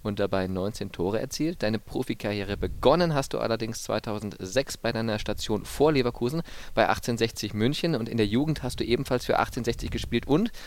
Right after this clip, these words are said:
für die Spielvereinigung Unterhaching. Und mit dem Fußballspielen begonnen hast du allerdings neunzehnhundertdreiundneunzig mit vier Jahren damals beim T S V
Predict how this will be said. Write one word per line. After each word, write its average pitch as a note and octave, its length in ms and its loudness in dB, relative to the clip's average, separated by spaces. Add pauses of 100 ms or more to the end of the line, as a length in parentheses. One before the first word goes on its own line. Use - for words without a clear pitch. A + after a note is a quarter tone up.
(200)
für - 120 -4
die C3+ 100 0
Spielvereinigung A#2 800 -2 (160)
Unterhaching. A2+ 500 0
Und A#2+ 80 2
mit B2 120 0
dem G#2+ 80 0
Fußballspielen G#2+ 580 -2
begonnen E3+ 540 8
hast C3 220 -2
du - 60 -2
allerdings A2 400 -2
neunzehnhundertdreiundneunzig B2 1300 2
mit - 180 -4
vier C3 260 2
Jahren A2 260 4
damals G#2+ 380 0 (360)
beim G2 180 -2
T G#2 120 -2
S G2+ 100 -4
V F#2+ 240 4